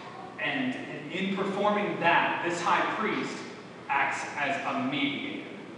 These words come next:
Here's the big word, mediator. Between those people, the Israelites, and God. So that, if you, even if you don't think of high priest,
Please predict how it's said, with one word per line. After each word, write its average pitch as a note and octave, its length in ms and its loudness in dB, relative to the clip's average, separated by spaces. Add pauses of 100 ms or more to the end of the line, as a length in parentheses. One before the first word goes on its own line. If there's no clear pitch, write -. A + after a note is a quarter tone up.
(1120)
Here's B2+ 160 -4
the A2 80 -8
big A2+ 220 -6
word, A2+ 320 -2
mediator. A2+ 440 -4 (1500)
Between C3+ 800 0 (400)
those F3 400 4
people, - 320 -2 (420)
the D3+ 140 -10
Israelites, - 840 -2 (500)
and B2 400 -4
God. - 340 2 (2500)
So B2+ 320 -2
that, E3+ 560 6
if D#3 100 -4
you, E3+ 240 -4
even G#3+ 140 6
if F3+ 80 4
you - 0 -
don't F#3+ 160 2
think - 140 0
of - 40 -2
high E3+ 300 4
priest, - 480 -2